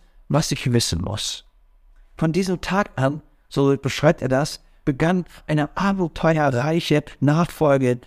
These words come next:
die bis heute anhält. Und ich dachte, genau, der Mann hat den Schlüssel begriffen. Ähnliches simples Beispiel, ein Arbeitshandschuh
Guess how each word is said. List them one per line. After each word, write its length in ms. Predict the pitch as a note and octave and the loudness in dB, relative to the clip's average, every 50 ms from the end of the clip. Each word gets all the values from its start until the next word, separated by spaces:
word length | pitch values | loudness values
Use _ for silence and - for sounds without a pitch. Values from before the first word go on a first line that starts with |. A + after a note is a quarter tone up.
| _ _ _ - | _ _ _ -4
die 280 | D#3+ E3 E3 E3 D#3 - - - - - | -2 0 0 0 -2 -4 -6 -16 -10 -4
bis 260 | - - - - - - - | -2 -2 -2 -2 -6 -10 -16
heute 560 | - - - C3 C3 C3 - - C#3 B2+ A#2+ - - - _ _ - - | -14 -6 -2 -2 -2 -2 0 0 0 0 0 -2 -8 -20 _ _ -16 -4
anhält. 720 | - C3+ C#3+ C#3 B2 B2 A#2 - - - - _ - - _ _ _ _ _ _ _ _ _ _ _ _ _ _ - | 0 0 2 0 0 -4 -8 -10 -10 -12 -16 _ -20 -20 _ _ _ _ _ _ _ _ _ _ _ _ _ _ -10
Und 140 | - - F#3+ | -8 -4 -4
ich 120 | F3 - | -4 0
dachte, 300 | - G#3 - - F3 D#3 | 0 -2 0 0 -2 0
genau, 420 | - E3+ E3+ F3 F3 G3 F#3+ - - - - - - | 0 0 0 2 2 2 2 0 -2 -8 -14 -4 -2
der 120 | E3 F3 | -2 0
Mann 340 | F#3 F#3 F#3+ G3+ G3+ F#3+ E3+ - - - - | 0 0 2 2 0 0 -2 -6 -12 -12 -8
hat 180 | F3 F#3 - | -8 -6 -2
den 140 | F#3+ F#3 F3 | 0 0 0
Schlüssel 600 | - - - - G#3 G#3+ G3 - - C3+ B2 A#2+ - - - - - | 0 -2 -6 -2 -2 -2 -2 0 0 0 0 0 -2 -14 -20 -10 -4
begriffen. 640 | - D3 - D3 C3+ D3 D#3 - - C3+ A#2 A2+ A2+ _ _ _ - _ - - - _ _ _ _ - - _ _ - - _ _ _ - | -4 -2 0 2 4 4 2 2 0 -2 -2 -2 -4 _ _ _ -20 _ -20 -20 -20 _ _ _ _ -20 -20 _ _ -20 -20 _ _ _ -8
Ähnliches 680 | - E3 F#3+ G3 G3 F#3 - - F3+ D#3+ - - - _ _ - | -2 0 0 2 2 0 2 2 2 0 0 -2 -8 _ _ -2
simples 460 | - F3 G#3 F3+ - D#3+ D3+ - - | 0 2 2 2 2 2 0 0 -2
Beispiel, 680 | - - E3+ F#3 F3 - - - D#3+ D#3+ D#3 D3+ D3+ - - - - | -6 -4 -2 -2 -2 -4 -4 -2 2 2 2 2 0 -6 -16 -10 -6
ein 200 | E3 E3 E3+ - - - | -4 -4 -4 -6 -4 -4
Arbeitshandschuh 1300 | F3+ G3 - - E3+ E3 - - - - - _ _ - - F3 E3+ D#3 - - - D#3 C#3+ B2+ A#2 | -2 -2 0 2 0 0 0 -2 -8 -10 -12 _ _ -10 -4 -4 -4 -4 -4 -4 -4 -2 -2 -2 -2